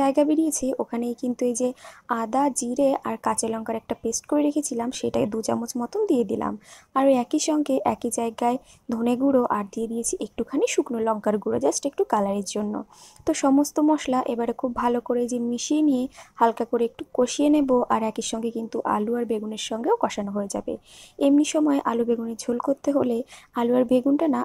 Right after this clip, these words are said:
আমরা আগে ভেজে তুলে রাখতাম, কিন্তু আজকে আমি আপনাদের যেহেতু ঝটপট কেমন করে রান্না করবেন সেই রেসিপিটা দেখাচ্ছি, সেই জন্য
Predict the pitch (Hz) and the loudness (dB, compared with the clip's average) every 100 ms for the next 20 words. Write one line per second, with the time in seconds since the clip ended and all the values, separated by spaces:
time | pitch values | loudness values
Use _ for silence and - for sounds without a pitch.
0 | - 214 214 214 214 220 220 381 - 214 | -2 -6 -6 -6 -4 -4 -2 -2 0 0
1 | 214 208 - 202 - - _ 285 285 - | -2 -2 -4 -4 -6 -20 _ -2 -2 0
2 | 233 233 - 262 262 262 269 269 254 254 | 0 0 2 4 4 4 2 2 0 -4
3 | 254 - 226 - 269 - 262 269 269 269 | -4 -2 -4 -2 -4 -2 0 0 2 2
4 | 254 240 254 - 247 254 254 - 226 - | 2 0 -2 -4 -4 -4 -2 0 0 -2
5 | - 277 285 269 294 277 - 233 254 - | -4 2 2 4 2 0 -2 -2 -2 -8
6 | - _ 262 240 | -20 _ -2 0